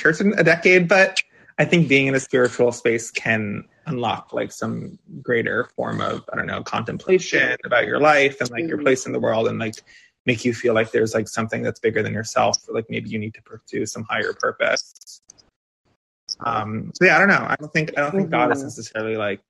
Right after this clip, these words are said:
Speaker 1: corny. I mean, it definitely is, and I'm not religious, but I,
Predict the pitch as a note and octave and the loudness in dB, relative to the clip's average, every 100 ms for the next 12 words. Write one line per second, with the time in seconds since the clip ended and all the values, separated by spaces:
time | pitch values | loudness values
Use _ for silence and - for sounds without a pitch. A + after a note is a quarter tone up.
0 | _ - - - - - C3+ C3+ C3+ - | _ -12 -12 -14 -12 -8 -8 -6 -8 -8
1 | - B2+ B2+ - A#2+ G#2+ G#2 G2 - - | -14 -2 -2 0 -4 -4 -4 -8 -10 -12
2 | A#2 A#2 A#2+ - - A2 - - - - | -10 -8 -8 -8 -8 -8 -6 -8 -8 -10
3 | - B1 A#2 - _ _ _ _ _ _ | -2 0 0 -2 _ _ _ _ _ _
4 | _ _ _ _ _ _ _ _ - C3 | _ _ _ _ _ _ _ _ 0 0